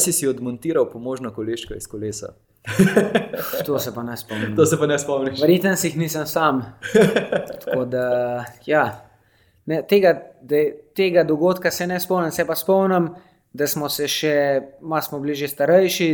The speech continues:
Speaker 2: zmer prevezali s tistim štirikolesnikom, ker ni bil še na motor leta devetdeset, ne.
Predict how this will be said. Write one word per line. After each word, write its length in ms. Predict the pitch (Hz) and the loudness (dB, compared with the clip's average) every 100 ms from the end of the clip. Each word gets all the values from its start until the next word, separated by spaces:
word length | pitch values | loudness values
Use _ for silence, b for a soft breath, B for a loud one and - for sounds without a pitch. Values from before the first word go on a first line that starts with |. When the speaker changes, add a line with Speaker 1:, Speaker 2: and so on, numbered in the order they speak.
| 143 | 0
Speaker 2:
zmer 320 | 170 170 160 | -2 -2 0
prevezali 600 | 156 151 147 165 160 147 | 0 0 0 2 2 0
s 140 | 139 - | -4 -8
tistim 260 | 147 147 | -8 -8
štirikolesnikom, 1040 | 135 - 160 160 160 175 180 175 160 147 135 b b b - | -4 0 2 4 4 4 0 -2 0 0 -2 b b b -6
ker 120 | 139 | -2
ni 100 | 147 | -2
bil 140 | 156 160 | -2 -2
še 140 | 185 | -2
na 80 | 180 | 0
motor 540 | 175 175 180 180 160 - - - - | 0 2 4 4 4 -2 -16 -20 -12
leta 460 | 156 156 151 151 143 | -2 -2 2 2 2
devetdeset, 580 | 139 151 156 143 - 120 | 2 0 2 -2 -4 -6
ne. 140 | 131 | -8